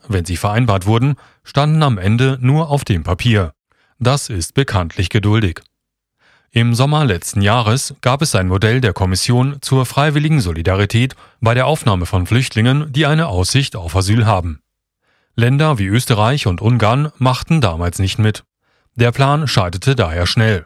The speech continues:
Innerhalb dieses Projektes wurden nur einhundertsiebzehn Menschen verteilt, obwohl achttausend vereinbart waren. Schengen-Debatte wirkte wie eine Ersatzdebatte über die Asylpolitik.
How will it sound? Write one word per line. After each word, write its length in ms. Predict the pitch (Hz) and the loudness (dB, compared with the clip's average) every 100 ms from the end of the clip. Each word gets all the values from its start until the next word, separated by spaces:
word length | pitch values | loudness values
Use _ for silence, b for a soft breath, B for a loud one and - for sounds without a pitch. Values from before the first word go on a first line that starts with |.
| _ _ _ _ _ | _ _ _ _ _
Innerhalb 460 | - 143 120 113 147 | -2 0 2 0 0
dieses 260 | 101 85 - | -4 -4 -4
Projektes 680 | 101 107 - 110 131 - - | -2 -2 0 -2 -2 -4 -6
wurden 300 | 120 123 131 | 0 2 2
nur 160 | 131 | 0
einhundertsiebzehn 760 | 123 143 147 156 101 87 - 135 | 0 0 2 0 -2 -2 0 0
Menschen 340 | 92 80 - | -2 -4 -6
verteilt, 500 | 92 98 113 120 135 b b b b | -2 0 2 0 -2 b b b b
obwohl 320 | 117 139 143 | 0 0 0
achttausend 640 | 131 151 - 85 80 87 | -2 -4 -2 -4 -2 -4
vereinbart 480 | 92 104 107 120 120 | -2 0 2 0 0
waren. 340 | 92 80 82 76 _ _ _ _ _ _ _ _ _ _ _ _ - | 0 -2 -6 -10 _ _ _ _ _ _ _ _ _ _ _ _ -6
Schengen-Debatte 880 | - 156 151 92 87 110 143 147 143 | 0 2 2 2 0 0 0 0 -2
wirkte 440 | 120 147 - 160 | 0 0 0 0
wie 120 | 165 147 | 0 0
eine 220 | 87 90 | -2 0
Ersatzdebatte 800 | 92 110 131 - 107 101 107 151 | 0 0 -2 -2 0 0 2 -2
über 340 | 156 135 160 | 0 0 2
die 160 | 131 92 | 2 0
Asylpolitik. 880 | 85 101 123 123 101 87 87 78 | 0 0 0 0 0 -2 -4 -6